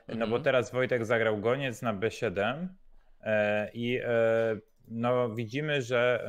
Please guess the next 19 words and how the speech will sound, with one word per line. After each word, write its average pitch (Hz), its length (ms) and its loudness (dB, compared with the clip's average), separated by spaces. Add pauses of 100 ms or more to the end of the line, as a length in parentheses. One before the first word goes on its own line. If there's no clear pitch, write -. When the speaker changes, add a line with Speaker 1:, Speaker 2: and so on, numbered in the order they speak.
(160)
Speaker 1:
e, 107 40 -4
nie 131 220 0
jest 160 220 2
niemożliwe 123 1000 0 (300)
zbicie 110 580 -4
na 107 200 -2
F 101 200 -6
trzy. 85 360 -8 (420)
E, 98 240 -4
to 113 140 -4
znaczy, 117 260 -6
gdyby 113 280 0
Radek 123 300 4
zagrał 117 300 2
na 113 120 2
przykład 117 400 -2
ruch 117 220 -4
C - 180 -4
cztery, 143 540 -2